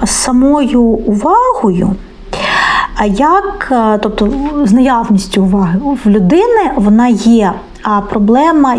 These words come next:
з її переключенням та її розподілом.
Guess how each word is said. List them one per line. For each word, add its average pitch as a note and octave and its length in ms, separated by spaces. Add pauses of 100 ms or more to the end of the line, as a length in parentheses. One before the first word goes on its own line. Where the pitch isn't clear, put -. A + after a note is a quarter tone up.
з G3+ 120
її A3+ 260
переключенням G#3 1160 (120)
та A3+ 180
її G#3 520 (360)
розподілом. A#3 1040